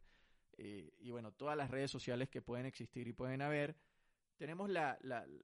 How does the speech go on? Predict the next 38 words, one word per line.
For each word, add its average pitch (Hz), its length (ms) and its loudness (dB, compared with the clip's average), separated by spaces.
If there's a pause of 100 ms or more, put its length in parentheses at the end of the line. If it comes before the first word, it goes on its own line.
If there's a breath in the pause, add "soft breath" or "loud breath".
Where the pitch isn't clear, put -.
(140)
la, 117 300 -2
teníamos 196 420 4
la 175 160 4
televisión 131 520 -2
tradicional 160 760 2 (280)
y 139 60 -2
apareció 127 640 2
YouTube 165 500 0 (640)
y 135 100 -4
las 117 140 0
otras 139 240 2
plataformas 123 560 -2
de 117 80 2
vídeo. 107 240 -2
Sin 107 160 -10
embargo, 131 300 2
YouTube 147 400 0
es 127 320 -2 (100)
la 117 180 -4
más 123 200 2
importante 151 720 0 (880 soft breath)
y 143 120 0
en 160 80 2
épocas 175 340 2
anteriores 147 480 0
también 139 280 0
teníamos 147 440 0
la 147 100 4
radio, 135 380 4
que 113 100 -4
no 107 140 0
ha 117 100 2
desaparecido, 135 800 4
pero 110 240 2
hoy 113 120 2
en 123 100 0
día 131 180 2
tenemos 117 480 -2